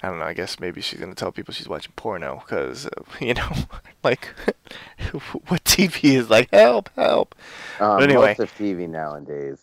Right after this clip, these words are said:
Speaker 2: it's like Quantico.
Speaker 1: Well, I guess. Yeah, that is true. It's, they could say that she's got an episode of Criminal Minds on or
Speaker 2: Yeah,
Speaker 1: something.
Speaker 2: yeah, right? Like, someone got kidnapped, like,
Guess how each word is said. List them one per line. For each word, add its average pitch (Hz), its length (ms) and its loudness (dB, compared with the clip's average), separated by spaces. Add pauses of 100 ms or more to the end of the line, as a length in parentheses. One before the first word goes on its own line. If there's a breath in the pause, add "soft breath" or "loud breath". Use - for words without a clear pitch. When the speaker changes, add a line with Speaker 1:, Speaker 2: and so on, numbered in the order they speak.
Speaker 2:
it's 85 160 -12
like 87 160 -2
Quantico. 76 260 -6
Speaker 1:
Well, 131 440 6
I - 120 2
guess. - 460 0 (240)
Yeah, 107 480 4
that 143 160 4
is 160 180 -2
true. 110 280 -2 (180)
It's, 135 380 -16
they 101 120 0
could 120 80 -12
say 117 280 2
that 107 160 -2
she's - 160 -12
got 113 120 -4
an 110 80 -6
episode 107 280 -8
of - 40 -16
Criminal 110 300 -10
Minds 101 340 -2
on - 140 -10
or - 60 -18
Speaker 2:
Yeah, 113 280 6
Speaker 1:
something. 90 180 -4
Speaker 2:
yeah, 101 120 4
right? 95 360 4
Like, 87 220 0
someone 101 220 -4
got 87 220 0
kidnapped, 85 600 -6
like, 78 520 -2